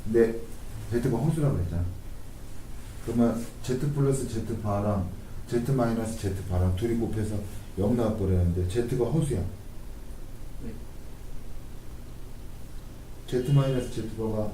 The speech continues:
Speaker 1: 영 나올 수 있을 거야.
Speaker 2: 없어요.
Speaker 1: 영 나올 수 없죠. 왜 나올 수 없을까? 호수라고 그랬잖아. 호수의 부호를 바꿨고, 다시 마이너스 붙여내고 똑같지?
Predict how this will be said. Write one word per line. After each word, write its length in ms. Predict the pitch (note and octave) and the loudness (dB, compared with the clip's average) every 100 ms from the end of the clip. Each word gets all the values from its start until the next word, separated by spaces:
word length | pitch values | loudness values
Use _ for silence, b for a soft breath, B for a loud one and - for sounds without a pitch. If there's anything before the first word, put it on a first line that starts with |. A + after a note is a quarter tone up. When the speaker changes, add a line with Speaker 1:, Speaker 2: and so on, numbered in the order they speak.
| - - - - - - - | -4 -8 -8 -6 -6 -6 -2
Speaker 1:
영 200 | G2+ A3 | 0 4
나올 200 | G2 G2 | 4 2
수 100 | - | 0
있을 180 | - - | -2 -2
거야. 120 | - - - - - - - - - - - - | -2 -2 -2 -2 -4 -4 -6 -6 -6 -8 -8 -8
Speaker 2:
없어요. 220 | - A#2 A2 - G2+ | -10 -8 -8 -8 -4
Speaker 1:
영 160 | G#2 G#2+ | 0 2
나올 200 | G2+ F#2+ | 2 0
수 80 | F#2 | 0
없죠. 220 | - D2 - - | -2 -4 -6 -2
왜 80 | G2 | 2
나올 140 | G2 F2 | 4 4
수 60 | - | 0
없을까? 300 | - - - - - - - - - - - - - - - | -4 -8 -6 -6 -4 -6 -8 -8 -8 -8 -8 -8 -8 -8 -2
호수라고 320 | F3 E3 - | 2 4 2
그랬잖아. 320 | G2 F2+ F#2 F#2+ - - - - - | 2 0 0 -2 -6 -8 -8 -8 2
호수의 380 | G3 F3+ F3+ C#3+ | 4 8 8 6
부호를 360 | C3+ C3+ C3+ G#2 | 6 8 8 8
바꿨고, 480 | G2+ - - - - - - - - - - - - - - | 2 0 2 2 0 0 0 2 0 0 -2 -4 -6 -6 -2
다시 220 | B2 A#2+ | 0 2
마이너스 400 | G#2 A2+ A#2+ A#2 | 4 6 6 6
붙여내고 400 | - G#2 G2+ G2 | 4 4 2 2
똑같지? 320 | C#3+ E2 D3 | 2 2 0